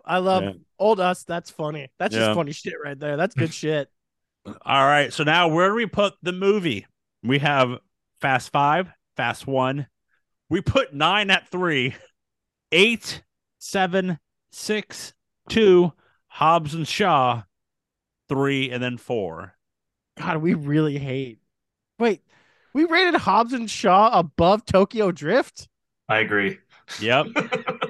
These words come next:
Speaker 1: Um,
Speaker 3: I stand
Speaker 2: Cannot
Speaker 3: by
Speaker 2: be,
Speaker 3: that.
Speaker 2: cannot be changed.
Speaker 1: And this is just rewatchability.
Speaker 2: Correct.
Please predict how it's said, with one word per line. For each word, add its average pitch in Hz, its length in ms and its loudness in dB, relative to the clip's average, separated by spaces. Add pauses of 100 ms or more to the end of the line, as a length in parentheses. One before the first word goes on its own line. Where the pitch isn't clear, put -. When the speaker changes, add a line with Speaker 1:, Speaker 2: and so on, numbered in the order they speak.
(2250)
Speaker 1:
Um, 160 360 -4
Speaker 3:
I 165 40 -2
stand 165 280 0
Speaker 2:
Cannot 156 120 4
Speaker 3:
by 170 40 -2
Speaker 2:
be, 180 80 0
Speaker 3:
that. 160 260 -6
Speaker 2:
cannot 165 380 0
be 175 100 -4
changed. 143 680 -2 (520)
Speaker 1:
And 156 120 -4
this 240 160 2
is 220 100 -10
just 214 160 -8
rewatchability. 139 1040 -6 (220)
Speaker 2:
Correct. 110 560 -4